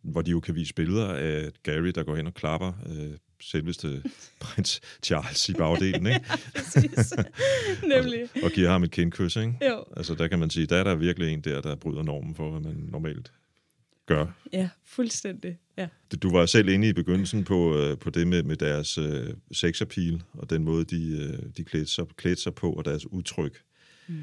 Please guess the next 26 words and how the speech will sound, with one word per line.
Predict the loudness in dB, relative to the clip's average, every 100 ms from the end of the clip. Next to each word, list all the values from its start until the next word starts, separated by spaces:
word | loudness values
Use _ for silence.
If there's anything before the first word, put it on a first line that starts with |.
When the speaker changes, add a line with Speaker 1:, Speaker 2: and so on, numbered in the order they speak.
| -14 -8
Speaker 1:
Og | 0
jeg | 2
har | 4
tænkt | 4 4
på, | 4
at | 4
man | 4
måske | 2 2 0
kunne | 0
dele | 2 2
det | 4
op | 0 0
i |
tre. | -4 -2 0 -2 -6 _ _ _ _ _ _ _ _ _ 2
Dels, | 4 4 2 -2
hvad | 2 4
vil, | 6 6 4 2
hvad, | 2 2
hvad | 2 4
var, | 4 4
hvad | 4
var | 4 4
det, | 4
Spice | 2 2 2
Girls | 0 0 0
ville | 2 4 2